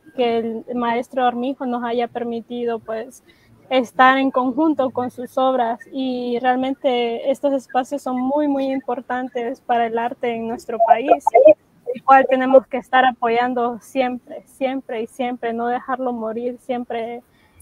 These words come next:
e intentar, pues, exaltarlo todo lo que podamos. Entonces, para nosotros es muy, muy importante estas oportunidades, y como bien lo decía Estela, pues, somos muy nuevos en esto, <laughs> ahí disculpamos que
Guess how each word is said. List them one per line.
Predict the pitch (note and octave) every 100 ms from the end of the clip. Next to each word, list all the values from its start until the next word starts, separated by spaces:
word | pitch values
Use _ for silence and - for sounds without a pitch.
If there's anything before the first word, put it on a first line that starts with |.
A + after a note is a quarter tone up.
| -
e | A#3
intentar, | A#3+ B3+ A#3+ B3 B3 - C#4 C#4 C4
pues, | - A3+ A#3+ C4
exaltarlo | B3 - C4 A#3 - C#4 C4+ C4+ A#3
todo | A3 A#3+ A#3
lo | A3+ A3+
que | A3
podamos. | - A3 G#3+ A#3+ A#3+ A#3
Entonces, | B3+ A#3 A3+ A#3 - A3+ G#3+ G#3+
para | - A#3+ A#3
nosotros | A#3 - A#3 A#3+
es | C4
muy, | B3 B3 C#4
muy | B3 A#3+
importante | A#3 A#3 G#3+ A#3 A3+ A3+ G#3+ A#3+
estas | A#3 A#3
oportunidades, | A#3 A#3 A3+ - G#3+ G#3+ A#3+ C#4+ B3+ -
y | A3+
como | A3 A3
bien | G#3+ A#3+
lo | A#3
decía | A3+ A#3 A#3+ A3+ G#3+ A3+
Estela, | - B3 B3 B3 C#4+ - _ _ _ _
pues, | B3 A#3+
somos | C#4 C#4+
muy | D4 D#4
nuevos | D#4 D#4+ E4 D#4+
en | D#4 D4
esto, | E4 G#4 - D4
<laughs> | E4+ - E4+ C4+ D4+ - B4 A4 -
ahí | A#3+ B3 D4 C#4+ B3 A#3+ -
disculpamos | C4+ C4 A#3 B3 C4 B3+ -
que | A3 A3 B3